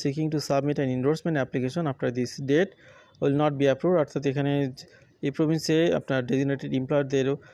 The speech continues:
যে কাজের পরিধি, সেটাওকে লিমিট করে দেওয়া হলো। তবে দুই হাজার পঁচিশ সালে চৌঠা এপ্রিল আগ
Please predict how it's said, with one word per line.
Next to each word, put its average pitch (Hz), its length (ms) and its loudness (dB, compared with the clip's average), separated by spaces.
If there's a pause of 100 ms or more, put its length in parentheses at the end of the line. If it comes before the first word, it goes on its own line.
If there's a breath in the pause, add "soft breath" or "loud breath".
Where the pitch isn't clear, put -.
(300 loud breath)
যে 135 180 0
কাজের 131 540 0
পরিধি, 147 420 0
সেটাওকে 131 640 -2
লিমিট 123 320 -2
করে 127 200 -2
দেওয়া 120 200 0
হলো। 151 220 0 (420 loud breath)
তবে 139 180 0
দুই 143 200 0
হাজার 139 720 0
পঁচিশ 147 340 -4
সালে 147 180 0
চৌঠা 151 260 -2
এপ্রিল 143 320 0
আগ 135 140 2